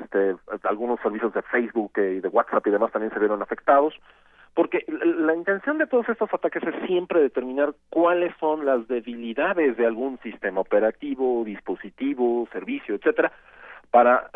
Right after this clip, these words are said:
eh, por ejemplo, el del, el de octubre del año pasado fue atacar los servidores de nombres de dominio, que son los que resuelven los nombres para convertirlos de W W W punto unam punto M X a una dirección numérica. Los servidores que hacen esa, esa traducción fueron los atacados principalmente.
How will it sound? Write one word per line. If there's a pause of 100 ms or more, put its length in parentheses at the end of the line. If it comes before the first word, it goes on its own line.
(140)
eh,
por
ejemplo,
el
del,
el
de
octubre
del
año
pasado
fue (260)
atacar
los
servidores
de
nombres
de
dominio,
que
son
los
que
resuelven
los
nombres
para
convertirlos
de (380)
W
W
W
punto
unam
punto
M
X
a
una
dirección
numérica. (640)
Los
servidores
que
hacen
esa,
esa
traducción
fueron
los
atacados
principalmente.